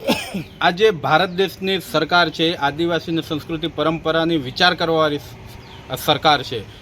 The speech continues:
એનો સુરક્ષા પૂરી પાડવાવાળી સરકાર છે. ગુજરાત રાજ્યમાં પણ એ જ સરકાર છે કે આદિવાસીની ચિંતા કરવાવાળી સરકાર છે. ત્યારે એમના જ એક પ્રતિનિધિ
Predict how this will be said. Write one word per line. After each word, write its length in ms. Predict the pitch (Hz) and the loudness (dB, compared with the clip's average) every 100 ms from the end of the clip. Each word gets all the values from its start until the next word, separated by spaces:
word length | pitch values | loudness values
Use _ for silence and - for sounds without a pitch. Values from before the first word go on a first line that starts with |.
| - 143 | -8 0
એનો 420 | 156 185 190 202 - - - - | 2 2 2 0 -6 -16 -16 -2
સુરક્ષા 400 | 160 208 - 240 | 2 2 4 2
પૂરી 240 | 214 214 | 4 0
પાડવાવાળી 500 | 208 190 185 180 165 156 - | 4 4 6 4 2 -2 -4
સરકાર 340 | 143 156 135 | 0 2 2
છે. 100 | 131 | 0
ગુજરાત 440 | 123 139 185 208 | -6 0 2 2
રાજ્યમાં 540 | 208 196 196 208 202 202 | 2 0 -2 -2 -2 -2
પણ 180 | 226 233 | -4 2
એ 120 | 202 233 | 4 4
જ 140 | 226 | 2
સરકાર 380 | - 160 156 143 | -2 2 2 2
છે 160 | - | -2
કે 100 | 156 | -2
આદિવાસીની 560 | 143 143 156 156 165 160 | -2 0 0 -2 -2 -4
ચિંતા 340 | - 147 147 | -2 -2 -2
કરવાવાળી 420 | 165 160 160 156 147 | -2 -2 0 -2 -4
સરકાર 360 | 139 120 127 | -6 -6 -8
છે. 140 | - 156 - - - - | -8 -14 -16 -20 -18 2
ત્યારે 420 | 180 202 202 127 - - | 8 8 6 2 -4 -2
એમના 320 | 160 185 214 247 | 0 4 4 6
જ 100 | 214 | 6
એક 220 | 226 - | 4 2
પ્રતિનિધિ 680 | 180 160 214 190 156 160 | -2 2 4 4 2 0